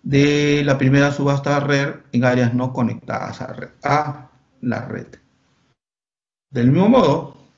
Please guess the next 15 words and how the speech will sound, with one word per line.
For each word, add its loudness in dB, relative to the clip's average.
como -2
resultado -2
final, -2
eh, -2
hacemos -4
mención -2
que -4
según 2
la 6
resolución 0
ministerial 0
cuatrocientos -4
treinta 0
y 0
dos 0